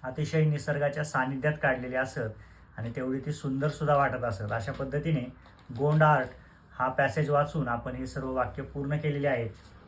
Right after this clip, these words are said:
पुढील प्रश्न पाहूया. "Write about the following important features of Gond art with the help of the passage." आता गोंड आर्ट या कलेची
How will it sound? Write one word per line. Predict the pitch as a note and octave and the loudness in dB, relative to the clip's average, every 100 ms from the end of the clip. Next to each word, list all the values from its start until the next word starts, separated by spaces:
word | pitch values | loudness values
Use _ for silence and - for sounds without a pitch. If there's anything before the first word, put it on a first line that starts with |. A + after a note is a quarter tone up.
| - - | -20 -8
पुढील | C3+ D3 | -4 -2
प्रश्न | D#3 D3+ D#3 | -2 -2 2
पाहूया. | D#3+ D#3 C3+ A#2 - - - - - - - - - - - - | 4 6 4 0 -8 -16 -18 -18 -18 -18 -20 -20 -20 -20 -14 -2
"Write | C3 E3+ F3+ | 4 6 6
about | E3+ F3 F3 | 8 8 6
the | F#3 | 2
following | - D#3 D#3 E3+ F3+ D#3 | 4 6 6 4 2 2
important | D#3 D#3 D#3+ | 4 4 2
features | E3 D#3 D3+ D#3+ C3 B2 - - - - - | -2 -2 0 2 0 -2 -12 -20 -20 -16 -6
of | C#3 | -4
Gond | C#3+ C3+ D#3 | 0 4 6
art | D#3 C3 B2 - - - C3+ | 8 6 4 -2 -16 -10 -6
with | C3 | -2
the | C#3 | 0
help | D3 D#3 | 4 4
of | D3+ C3+ | 2 0
the | C3 - | 0 -2
passage." | C3 A#2 A#2 G2 - - - - - | -2 -2 -4 -8 -12 -20 -20 -16 -8
आता | B2+ | -4
गोंड | C#3+ C3+ D#3+ F3 | -2 2 2 4
आर्ट | F3 E3+ | 4 4
या | E3 E3+ | 2 -2
कलेची | D#3+ - D#3 E3 D#3+ B2+ A#2 | -2 0 2 2 0 -6 -8